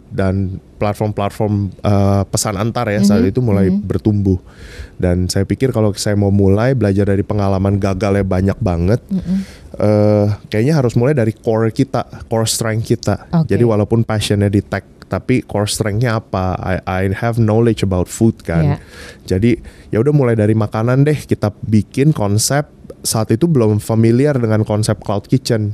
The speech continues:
Speaker 1: di
Speaker 2: Oke.
Speaker 1: Indonesia, nggak ada yang sebut-sebut cloud kitchen
Speaker 2: Mhm,
Speaker 1: lah.
Speaker 2: mhm.
Speaker 1: Bahkan saat itu masih ada yang termsnya ghost kitchen dan lain-lain. Tapi kita ngeliat di luar itu sudah, eh,
Speaker 2: Udah
Speaker 1: berjalan
Speaker 2: banyak, ah, ah.
Speaker 1: gitu.
Speaker 2: Mhm.
Speaker 1: Eh, apalagi saya kan tumbuh besar, eh, di Jakarta kan, jadi tahu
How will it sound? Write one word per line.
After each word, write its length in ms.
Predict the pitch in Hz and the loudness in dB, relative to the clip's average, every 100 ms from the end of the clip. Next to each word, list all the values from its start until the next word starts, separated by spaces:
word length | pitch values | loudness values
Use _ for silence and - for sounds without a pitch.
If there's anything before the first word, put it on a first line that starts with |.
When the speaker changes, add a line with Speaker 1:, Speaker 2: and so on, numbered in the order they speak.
| - | -4
Speaker 1:
di 160 | - 101 | 2 4
Speaker 2:
Oke. 80 | 101 | 4
Speaker 1:
Indonesia, 400 | 104 107 101 113 | 4 4 2 0
nggak 160 | 110 | 0
ada 80 | 127 | 0
yang 80 | 139 | 0
sebut-sebut 480 | 131 117 - 110 - | 0 0 2 0 0
cloud 240 | 104 104 | -2 -2
kitchen 400 | - 208 208 208 | -2 -2 0 2
Speaker 2:
Mhm, 20 | |
Speaker 1:
lah. 120 | 95 92 | 2 0
Speaker 2:
mhm. 480 | 190 190 175 156 | 0 2 2 0
Speaker 1:
Bahkan 220 | - 98 123 | -4 -2 0
saat 160 | 120 | 0
itu 80 | 139 | 0
masih 240 | 135 113 110 | 0 0 0
ada 160 | 110 | 0
yang 160 | 110 110 | -2 -2
termsnya 400 | 117 110 110 120 | 0 0 0 -2
ghost 320 | 104 101 - | 2 2 2
kitchen 480 | - 123 - 120 113 | 0 0 0 0 0
dan 160 | 101 | 0
lain-lain. 400 | 95 95 98 113 | 0 0 0 0
Tapi 240 | 104 123 139 | 0 -2 -2
kita 160 | 165 | 0
ngeliat 160 | 147 147 | 0 2
di 160 | 131 107 | 2 4
luar 240 | 107 135 | 4 2
itu 220 | 135 151 | 2 0
sudah, 320 | 147 110 92 69 | 0 0 0 -2
eh, 720 | - - 101 98 95 95 95 92 | -6 -4 2 4 4 4 2 2
Speaker 2:
Udah 0 | |
Speaker 1:
berjalan 480 | 170 165 104 104 | 2 0 0 0
Speaker 2:
banyak, 160 | 98 87 | 0 0
ah, 80 | - | 2
ah. 100 | 147 | 2
Speaker 1:
gitu. 300 | 139 - - | 2 0 -2
Speaker 2:
Mhm. 300 | 160 147 151 143 - - - | 0 2 0 -2 -10 -20 -6
Speaker 1:
Eh, 300 | 101 98 92 | -2 0 0
apalagi 560 | 90 - 101 127 147 139 - - - | -2 -2 0 2 2 2 -4 -16 -10
saya 320 | - 107 117 | -4 -2 -2
kan 320 | 127 151 139 135 - - - | 0 0 2 0 -6 -8 0
tumbuh 240 | 107 101 | 2 4
besar, 400 | 101 - 143 139 | 2 0 0 0
eh, 480 | - 107 104 101 101 | 0 2 4 4 4
di 160 | 104 | 2
Jakarta 480 | 101 101 110 117 113 | 0 -2 -4 -4 -4
kan, 300 | 101 101 101 | -4 -2 -2
jadi 240 | 104 98 - | 0 2 2
tahu 360 | 95 101 131 | 0 0 0